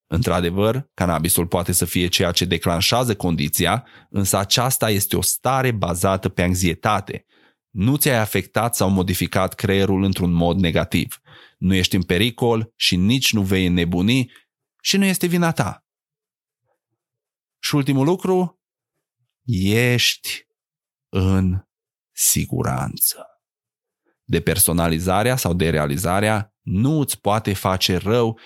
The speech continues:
și nu există pentru a-ți face rău, ci dimpotrivă, există pentru a te proteja.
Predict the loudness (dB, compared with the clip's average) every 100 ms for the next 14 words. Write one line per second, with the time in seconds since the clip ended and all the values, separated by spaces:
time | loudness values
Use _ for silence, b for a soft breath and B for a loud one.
0 | B -6 -2 2 2 2 0 0 0 0
1 | 0 0 0 0 0 0 0 0 0 -2
2 | -6 _ -2 0 2 0 0 0 0 0
3 | -4 _ _ -4 0 2 2 0 0 2
4 | 0 -2 -2 0 0 -2 0 0 0 -2
5 | 0 -2 0 0 2 0 -4